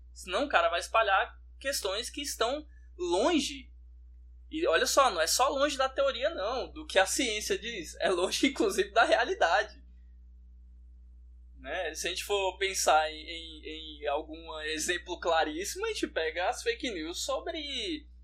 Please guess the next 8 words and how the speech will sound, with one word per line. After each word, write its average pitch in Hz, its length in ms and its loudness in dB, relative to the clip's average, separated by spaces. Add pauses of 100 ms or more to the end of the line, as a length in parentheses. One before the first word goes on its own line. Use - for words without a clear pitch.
(100)
sobre 185 520 -4
a, 151 260 0
a - 40 0
covid 170 420 -4
dezenove. 208 580 -2 (220)
É, 156 240 -2
é 160 60 -4
simples. 294 760 -4